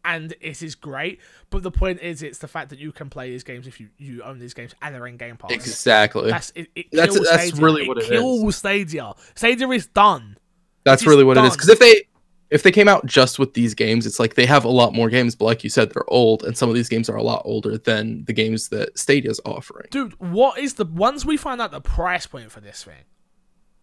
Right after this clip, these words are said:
Speaker 2: Yeah, that's gonna be the big one. That's gonna be a really, like, a really big thing, and it's kinda got me a little bit worried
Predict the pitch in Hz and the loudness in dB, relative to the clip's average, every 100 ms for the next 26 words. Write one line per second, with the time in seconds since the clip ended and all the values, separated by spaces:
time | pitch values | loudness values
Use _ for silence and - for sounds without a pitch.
0 | _ - 180 147 123 - 233 160 127 110 | _ -6 4 6 6 6 4 4 2 4
1 | 107 101 - 117 127 131 165 135 127 117 | 2 0 -10 -8 -2 0 0 2 2 2
2 | 117 117 113 117 107 104 - 113 110 107 | 2 2 0 -2 -4 -4 -2 0 2 0
3 | 101 110 117 120 120 123 - 190 214 175 | -2 -4 -2 -2 0 -2 4 6 8 6
4 | 123 104 120 110 107 113 117 123 117 165 | 2 0 -2 0 0 0 2 0 0 -2